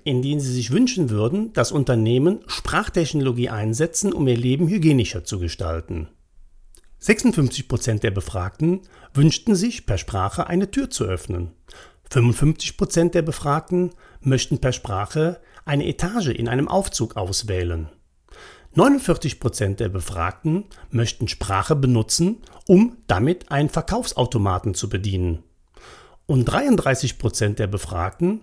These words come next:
möchten gerne Sprache nutzen, um an einen Zebrastreifen herangeführt zu werden.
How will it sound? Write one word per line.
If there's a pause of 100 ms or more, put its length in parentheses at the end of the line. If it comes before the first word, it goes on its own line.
(140)
möchten
gerne
Sprache
nutzen, (260)
um (180)
an
einen
Zebrastreifen
herangeführt
zu
werden.